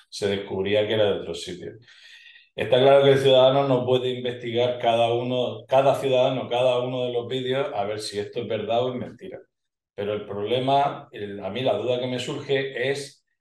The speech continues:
si lo que realmente está haciendo la D S A, la Digital Service Act, la, la ley esta de,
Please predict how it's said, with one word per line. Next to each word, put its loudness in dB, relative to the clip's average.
si -6
lo -2
que -4
realmente 0
está -2
haciendo -4
la 0
D -2
S -2
A, 4
la 0
Digital -6
Service -4
Act, -2
la, -6
la -8
ley -6
esta -4
de, -4